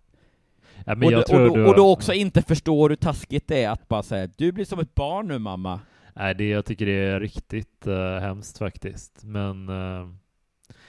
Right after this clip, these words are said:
Speaker 1: men du har nog verkligen poäng. Det är ett sånt nyuppvaknat, eh, en nyuppvaknad dotter liksom som bara, eh, som inte, alltså emotionellt lite korkad, tror jag.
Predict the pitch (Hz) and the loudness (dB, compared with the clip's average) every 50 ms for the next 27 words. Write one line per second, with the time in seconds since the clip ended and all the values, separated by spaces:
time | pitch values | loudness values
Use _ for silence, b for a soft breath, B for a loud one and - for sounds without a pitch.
0 | b b b b b b 107 107 107 113 120 123 127 123 147 160 139 131 113 101 | b b b b b b -8 -4 -2 0 0 0 2 4 4 4 4 2 -4 -4
1 | - 113 101 95 117 127 120 113 117 120 - 127 107 87 113 113 110 110 107 101 | -2 -2 -2 -2 -2 -4 -2 -2 -2 -2 -2 -4 -6 -6 -6 -4 -2 0 0 0
2 | 101 101 95 - _ - 104 98 98 92 - - - 104 95 90 - _ _ - | 0 -2 -4 -6 _ -6 -6 -4 -4 -6 -8 -14 -12 -10 -10 -10 -10 _ _ -16
3 | - 101 95 92 92 92 92 104 104 107 113 113 104 101 95 - - 101 95 92 | -10 -8 -8 -6 -6 -6 -8 -8 -10 -8 -8 -6 -6 -6 -6 -6 -6 -6 -6 -6
4 | 90 - - 98 98 95 92 90 95 92 90 87 101 98 - _ - - 98 101 | -6 -8 -10 -10 -10 -10 -10 -10 -10 -10 -8 -8 -10 -10 -10 _ -12 -8 -8 -6
5 | 107 104 - - 104 92 - 104 101 95 92 90 87 87 87 90 90 87 92 90 | -6 -8 -10 -10 -14 -12 -12 -12 -10 -8 -8 -8 -6 -8 -8 -8 -8 -8 -10 -10
6 | - _ _ _ _ _ _ _ _ _ _ _ - 104 98 98 98 - - - | -12 _ _ _ _ _ _ _ _ _ _ _ -14 -12 -12 -10 -10 -10 -12 -12
7 | - - - 104 - 120 120 127 - - - - - - 117 - - 127 - 117 | -14 -14 -16 -14 -12 -10 -10 -10 -8 -10 -12 -12 -14 -12 -10 -8 -6 -6 -6 -6
8 | 120 113 113 - - 127 117 107 92 90 - - 107 92 - 101 - - 135 123 | -6 -6 -6 -4 -4 -4 -4 -4 -6 -6 -6 -6 -6 -6 -6 -8 -10 -8 -6 -6
9 | 104 87 85 _ _ - 123 139 151 135 - - 107 90 90 87 | -6 -6 -8 _ _ -14 -12 -12 -12 -12 -8 -8 -8 -8 -8 -10